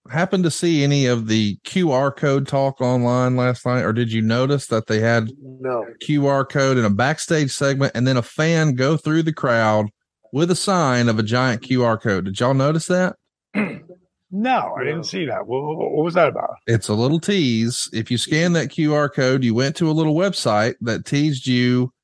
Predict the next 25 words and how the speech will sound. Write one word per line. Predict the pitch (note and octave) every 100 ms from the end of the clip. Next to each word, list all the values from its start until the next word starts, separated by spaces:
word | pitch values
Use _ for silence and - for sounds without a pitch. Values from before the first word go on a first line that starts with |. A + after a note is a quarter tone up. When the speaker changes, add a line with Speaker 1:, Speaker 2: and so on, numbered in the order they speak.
| _ _ _ -
Speaker 1:
with, | A#2+ A#2+ A#2+ A#2+ B2
uh, | A2+ A2+ E2 A#2+ -
a, |
an | C3+
episode | C3+ - C#3 C#3+ C3+ B2
of |
Hangman. | - E3 E3+ C#3+ A2 G2+
We've | G#2+ A2
all | B2+
played | C#3+ D#3+ C#3+
Hangman | C3+ C#3+ C3+ C3+ C3+
before, | A#2+ A#2 C3+ B2+ C3+
where | C3 A#2
you're | A#2
trying | A2+ C3+ B2+
to | A#2
guess | G#2+ B2 B2+ -
what | A#2+ A#2+
the | A2
word | A#2 B2 A#2
is, | A2+ A2 B2+
and | A#2+ G#2
the |
clue | - F#3+ F3+
was | B2+ A2+ A2+ B2